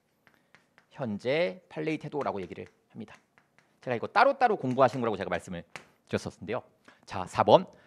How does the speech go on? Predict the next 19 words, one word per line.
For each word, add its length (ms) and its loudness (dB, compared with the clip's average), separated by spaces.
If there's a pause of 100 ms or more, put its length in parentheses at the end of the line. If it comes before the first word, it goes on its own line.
(220)
행정처분에 1000 12 (100)
부담인 680 12
부관을 560 8
붙인 440 0
경우 480 4 (540)
부관의 800 10
무효화에 720 8
의하여, 340 4 (480)
부관의 380 8
무효화에 480 8
의하여 460 0 (100)
본체인 760 6
행정처분 920 6
자체는 760 2
효력이 420 2
있게 320 -2
될 220 4
수는 440 0
있겠지만 1160 2